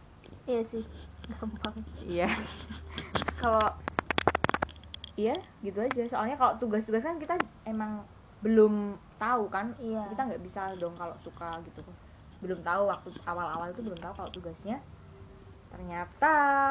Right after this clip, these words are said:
Speaker 2: ya
Speaker 1: Seperti
Speaker 2: ternyata,
Speaker 1: ini.
Speaker 2: iya.
Speaker 1: Kalau aku sendiri
Speaker 2: Kalau
Speaker 1: sih,
Speaker 2: kamu apa?
Speaker 1: kalau aku sendiri sih, eh, sukanya ya,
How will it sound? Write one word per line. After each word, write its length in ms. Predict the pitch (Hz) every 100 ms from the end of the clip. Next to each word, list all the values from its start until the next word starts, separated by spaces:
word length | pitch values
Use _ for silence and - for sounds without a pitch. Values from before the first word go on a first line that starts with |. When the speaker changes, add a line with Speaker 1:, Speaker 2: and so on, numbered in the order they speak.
| 277
Speaker 2:
ya 160 | 220 185
Speaker 1:
Seperti 160 | 185 175
Speaker 2:
ternyata, 320 | 165 330 466 453 220 220 302
Speaker 1:
ini. 160 | 294 285
Speaker 2:
iya. 240 | 233 233 233 233 226 226 226 - - - - - -
Speaker 1:
Kalau 240 | 262 262
aku 60 | 269
sendiri 240 | 262 240 254
Speaker 2:
Kalau 80 | -
Speaker 1:
sih, 80 | 320
Speaker 2:
kamu 160 | 311 254
apa? 80 | 175 180 - - - -
Speaker 1:
kalau 160 | 233 220
aku 60 | 240
sendiri 320 | 240 233 226
sih, 320 | 247 311 302 302 302 302 302 311 - - - - - - - - -
eh, 420 | - 226 226 226 226
sukanya 800 | - 233 - 226 233 254 208
ya, 20 | 196